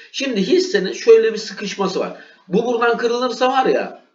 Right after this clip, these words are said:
tutmayın, küçük enişte iyi olur birazcık. Bin yüz liraya kadar yolu var. Bakın arkadaşlar, bin yüz liraya kadar. Yaklaşık iki katına yakın T L bazlı bu şekilde. Grafikte yani bin otuz altı, bin yüz bandında veriyoruz ya biz.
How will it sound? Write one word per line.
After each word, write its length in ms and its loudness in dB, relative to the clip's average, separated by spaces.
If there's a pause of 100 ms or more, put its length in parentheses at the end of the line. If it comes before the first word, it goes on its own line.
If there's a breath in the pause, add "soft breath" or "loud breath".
tutmayın, 460 0
küçük 260 -8
enişte 360 0
iyi 100 4
olur 340 2
birazcık. 680 -2
Bin 220 -2
yüz 240 -2
liraya 280 2
kadar 260 4
yolu 220 2
var. 160 -4 (560)
Bakın 300 0
arkadaşlar, 560 0
bin 140 0
yüz 260 -4
liraya 280 0
kadar. 260 -10 (260 loud breath)
Yaklaşık 540 -2
iki 120 -12
katına 380 -2
yakın 340 -2
T 200 4
L 180 4
bazlı 320 2
bu 60 -4
şekilde. 500 -8 (100)
Grafikte 500 0
yani 380 0
bin 180 -4
otuz 340 -6
altı, 520 2
bin 180 -6
yüz 220 -2
bandında 480 -2
veriyoruz 460 -2
ya 120 -4
biz. 160 -14